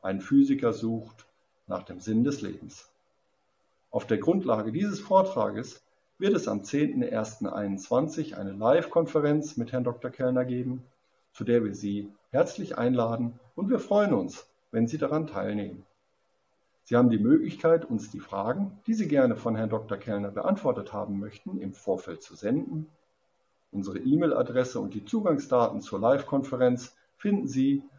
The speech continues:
auf unserer Homepage w w w punkt c i b minus d a punkt d e. Wir von Christen im Beruf,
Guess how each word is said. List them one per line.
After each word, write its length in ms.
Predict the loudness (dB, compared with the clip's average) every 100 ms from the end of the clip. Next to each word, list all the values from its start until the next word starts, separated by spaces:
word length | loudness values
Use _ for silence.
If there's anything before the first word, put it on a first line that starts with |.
| _
auf 260 | -2 -2 0
unserer 400 | -4 -4 -4 -2
Homepage 520 | 0 0 0 0 -2 -10 _
w 180 | -2 0
w 160 | 0 0
w 280 | 2 2 0 -10 _ _ _ -2
punkt 340 | 0 0 -4 -20 _ _
c 240 | -6 -4
i 220 | -4 -8
b 400 | -2 0 0 -2 -8 _ _ _ -8
minus 500 | -4 -2 -2 -4 -12 _
d 120 | -8
a 280 | -6 -4 -6 -8 _
punkt 340 | -8 -8 -6
d 280 | -2 -2 -4
e. 60 | -10 _ _ _ _ _ _ _ _ _ _ _ _
Wir 140 | 4 6
von 220 | 4 0
Christen 440 | -2 -4 -2 -4
im 200 | -2 -6
Beruf, 480 | -4 -2 -2 -6